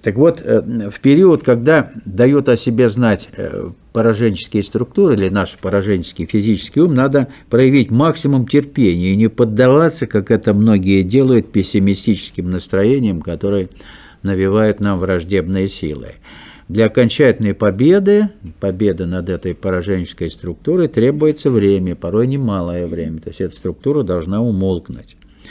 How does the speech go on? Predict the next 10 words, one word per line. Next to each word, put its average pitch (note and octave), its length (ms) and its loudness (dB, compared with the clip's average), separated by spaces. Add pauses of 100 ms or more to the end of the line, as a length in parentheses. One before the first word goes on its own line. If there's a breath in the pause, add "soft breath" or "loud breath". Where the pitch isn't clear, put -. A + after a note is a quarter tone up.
(300 loud breath)
умолкнуть. E2 640 -10 (840 loud breath)
Постепенно, D3 640 4
понемногу, A2+ 800 4 (420 loud breath)
вибрации C3 640 2
божественной G#2+ 640 2
благодати B2 680 2
овладевают C3 680 2
и A2 60 2
клетками D3 520 0
тела. A#2+ 520 2